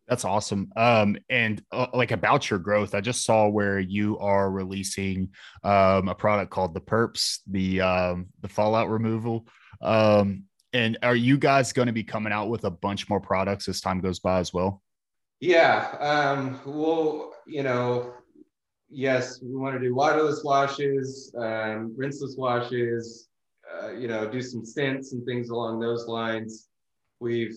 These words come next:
Speaker 2: thrown the idea around of maybe doing polishes, but I don't, I'm not super jazzed about that. So I think, I think we're just gonna stick to liquids, um, and then, you know,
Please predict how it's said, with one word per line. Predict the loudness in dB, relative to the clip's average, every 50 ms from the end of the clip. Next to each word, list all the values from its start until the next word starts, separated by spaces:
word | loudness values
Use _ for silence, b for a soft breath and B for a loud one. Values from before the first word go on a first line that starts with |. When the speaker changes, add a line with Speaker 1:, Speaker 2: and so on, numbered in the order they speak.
| -14 -14 -8
Speaker 2:
thrown | -4 -4 -2 -2 -2 -2 -2
the | 0 0
idea | 0 0 0 -2 -2 -4 -4 -2 -2 -2 -2
around | 0 -2 -2 -2 -2 -4 -4 -6 -8
of | -8 -8
maybe | -8 -8 -6 -4 -4 -4 -4 -4 -4 -6 -6
doing | -6 -6 -4 -2 0 0 -2 -2 -6 -8
polishes, | -6 -4 -4 -2 -2 -4 -6 -6 -6 -4 -4 -4 -4 -6 -8 -8
but | -6 -4 -4 -4 -6 -8 -12 -10 -8
I | -6 -4
don't, | -4 -4 -4 -6 -8 -12 -16 -20 _ _ _ _ _ _ _ -14
I'm | -10 -6
not | -4 -4 -4 -6 -8 -12 -16
super | -20 -12 -8 -8 -8 -8 -8 -8 -8 -8
jazzed | -6 -4 -4 -2 -2 -2 -4 -6 -8 -10
about | -6 -4 -4 -4 -4 -4 -6
that. | -6 -4 -4 -4 -6 -8 -10
So | -10 -10 -8
I | -8 -8
think, | -8 -8 -8 -8 -10 -12 -16 -20 _ _ _ _ _ _ _ _ _ _ _ _ _ _ _ _ _ _ -16
I | -10
think | -6 -6 -4 -4 -2
we're | -4 -2 -2
just | -4 -6 -6 -6
gonna | -6 -6 -6
stick | -6 -8 -8 -8 -8 -8
to | -8
liquids, | -6 -6 -6 -6 -4 -4 -4 -4 -6 -8 -12 -18 -18 -20 _ _ _ _ _ _ _ -10
um, | -8 -6 -4 -4 -4 -4 -4 -4 -6 -8 -10 -12 _ _ _ _ _ _ _ _ _ _ _ _ _ _ _ _ _ _ _ _ _ _ _ _
and | -12 -10 -6 -4
then, | -4 -2 -2 -4 -4 -6 -8 -10 -12 -14
you | -12 -10 -8
know, | -6 -6 -6 -6 -6 -8 -10